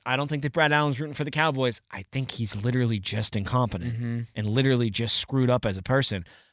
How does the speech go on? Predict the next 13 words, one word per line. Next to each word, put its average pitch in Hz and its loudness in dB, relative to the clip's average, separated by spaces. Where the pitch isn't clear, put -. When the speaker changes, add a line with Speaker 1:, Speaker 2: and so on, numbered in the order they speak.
Speaker 1:
But 123 -2
because 156 2
of 175 2
that 175 6
incompetence, 165 2
Dallas 151 4
is 143 -2
now 147 4
gonna 143 0
get 135 0
the - -12
two 139 2
seed. 123 0